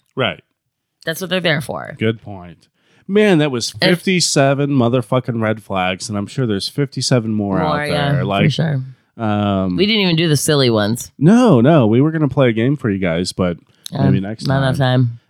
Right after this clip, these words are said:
Speaker 2: time.
Speaker 1: Um, okay, so that's red flags.
Speaker 2: That is red flags, yeah. So, um,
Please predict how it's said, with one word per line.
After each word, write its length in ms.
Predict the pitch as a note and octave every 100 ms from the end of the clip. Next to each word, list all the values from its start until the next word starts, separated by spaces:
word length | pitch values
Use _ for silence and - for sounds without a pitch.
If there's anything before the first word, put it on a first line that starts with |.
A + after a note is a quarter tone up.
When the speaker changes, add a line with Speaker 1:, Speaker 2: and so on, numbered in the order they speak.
| _
Speaker 2:
time. 80 | A#2
Speaker 1:
Um, 600 | A#2 A2 G2+ F#2+ F2+ F#2 _ _ _ _ _ _ _ _ _
okay, 440 | F#3+ F#3+ A3+ F#3+ - _
so 180 | - C3
that's 240 | B2 -
red 220 | A#2+ C#3+
flags. 600 | - C#3+ G#3+ A2+ F2 -
Speaker 2:
That 160 | E3+ G#3+
is 160 | B3+ A#3+
red 180 | B3+
flags, 500 | B3 C4 C4 D3+ D3
yeah. 360 | E3+ F#3 D3 C#3 D3+ C#3+ _ _ _ _ -
So, 680 | - C#4+ A#3 E3 E3 G#3+ G#3 _ _ _ _ _ -
um, 640 | F#3 E3+ D#3+ D3+ D3+ D3+